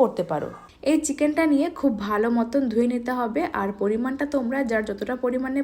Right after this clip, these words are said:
প্রয়োজন সেই মতো নিয়ে নিতে পারো। তার সঙ্গে অ্যাড করতে হবে প্রথমে একটা ডিম। তো এখানে আমি চিকেনের পরিমাণ মতন একটা ডিম নিয়েছিলাম, তবে সেখান থেকে আমি ডিমের কুসুমটাকে বাদ দিয়ে নিয়েছি, শুধুমাত্র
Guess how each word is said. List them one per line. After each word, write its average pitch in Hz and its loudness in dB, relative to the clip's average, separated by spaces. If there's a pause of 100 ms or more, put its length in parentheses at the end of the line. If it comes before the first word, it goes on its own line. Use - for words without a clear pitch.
প্রয়োজন 285 2 (120)
সেই 208 2
মতো 185 -4
নিয়ে 220 0
নিতে 175 -4
পারো। 170 -4 (540)
তার 247 6
সঙ্গে 339 0
অ্যাড 240 0
করতে 294 0
হবে 285 2
প্রথমে 247 0 (240)
একটা - -4 (160)
ডিম। 170 -2 (380)
তো 285 4 (180)
এখানে 285 0
আমি 302 6 (120)
চিকেনের 269 2
পরিমাণ 254 4 (120)
মতন 277 0 (220)
একটা - -4
ডিম 277 2
নিয়েছিলাম, 226 0 (180)
তবে 226 2
সেখান 254 -2
থেকে 262 0
আমি 285 4
ডিমের 240 0
কুসুমটাকে 220 -2 (120)
বাদ 220 2 (100)
দিয়ে 196 4
নিয়েছি, 165 -4 (400)
শুধুমাত্র 330 4